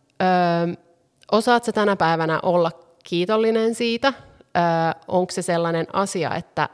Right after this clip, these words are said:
thank God se tuli? Onneksi sä et saanut sitä, että se ei jatkunut se määräaikainen pesti, koska, öö, olisiko se muuten vieläkin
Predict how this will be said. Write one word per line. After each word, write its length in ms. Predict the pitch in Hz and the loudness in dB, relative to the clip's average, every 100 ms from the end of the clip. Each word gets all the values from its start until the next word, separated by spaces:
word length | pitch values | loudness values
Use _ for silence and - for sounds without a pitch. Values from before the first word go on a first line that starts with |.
| - | -4
thank 240 | 165 160 | -2 -2
God 280 | 180 156 123 | 0 2 0
se 160 | - 170 | -2 -6
tuli? 540 | 170 170 208 233 - - | -4 0 0 -2 -8 0
Onneksi 340 | 180 170 - | 2 2 0
sä 120 | 165 | -2
et 120 | 170 | -2
saanut 420 | - 220 180 165 170 - | 0 2 2 0 -6 -12
sitä, 340 | - 147 151 156 - | -6 -4 -2 -6 -4
että 160 | 175 - | -4 2
se 60 | |
ei 120 | 175 175 | 2 4
jatkunut 420 | 180 - 175 180 | 2 0 -4 -4
se 100 | 170 | -4
määräaikainen 800 | 165 - - 110 120 - - - - | -4 -4 -4 -4 -6 -6 -6 -8 -6
pesti, 360 | 151 - - 226 | -6 -4 -4 -6
koska, 480 | - 175 - 175 170 - - - _ - | -2 -4 0 -2 -2 -10 -20 -20 _ -2
öö, 440 | 170 160 156 160 160 _ _ _ _ _ _ _ _ _ _ | 0 2 0 -4 -8 _ _ _ _ _ _ _ _ _ _
olisiko 320 | 202 202 214 | -2 -2 -2
se 80 | - | -2
muuten 420 | 220 196 170 175 | 0 2 2 0
vieläkin 640 | 190 208 143 - - 143 | 2 2 2 -4 -6 -6